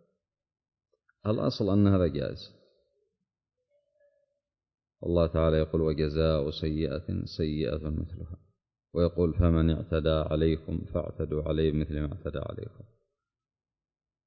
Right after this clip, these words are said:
فالأصل هذا أنه جائز، حتى هن-، هناك أمور منهي عنها،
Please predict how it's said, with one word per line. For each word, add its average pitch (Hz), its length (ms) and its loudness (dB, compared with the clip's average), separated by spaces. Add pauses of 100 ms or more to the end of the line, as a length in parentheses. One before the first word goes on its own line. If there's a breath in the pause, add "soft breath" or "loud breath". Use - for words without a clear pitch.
(2000)
فالأصل 92 420 0
هذا 90 240 4
أنه 87 260 6
جائز، 78 580 -2 (800)
حتى 101 320 0
هن-، 95 200 2 (100)
هناك 101 320 4
أمور 104 300 4
منهي 101 380 6
عنها، 90 420 2